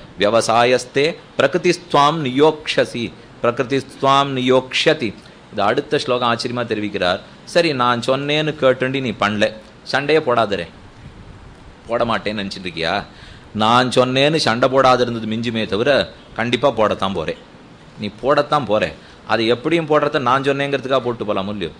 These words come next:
நான் சொன்னேன்னு போடாத நீயா போட்டியானா சம்சாரம், நான் சொன்னதுக்காக சொன்னபடி சண்டை போட்டியானா மோட்சம். ரெண்டுல எது வேணும்னு நீ தான் முடிவு பண்ணிக்கணும்.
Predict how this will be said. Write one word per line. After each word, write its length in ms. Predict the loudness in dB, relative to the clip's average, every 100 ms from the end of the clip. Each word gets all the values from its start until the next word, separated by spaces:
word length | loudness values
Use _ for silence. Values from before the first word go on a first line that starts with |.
| -20 -20 -6
நான் 300 | 0 2 2
சொன்னேன்னு 460 | -2 -2 -2 0 -2
போடாத 560 | 0 2 6 6 6 2
நீயா 340 | 0 -2 0 0
போட்டியானா 600 | -2 -2 -2 -2 -2 0 0 -4 -18 -8
சம்சாரம், 560 | -4 0 2 4 2 -4 -20 -20 -20 -4
நான் 280 | 4 4 6
சொன்னதுக்காக 640 | 4 2 2 4 6 6
சொன்னபடி 400 | 2 2 2 2 2
சண்டை 200 | 0 0
போட்டியானா 440 | -2 -2 0 0 0 -4
மோட்சம். 440 | -6 -6 -6 -10 -14 -18 -20 -8
ரெண்டுல 340 | -4 0 2
எது 160 | 2 2
வேணும்னு 300 | 2 0 -2
நீ 80 | -2
தான் 200 | -2 0
முடிவு 180 | -2 -2
பண்ணிக்கணும். 340 | -6 -8 -12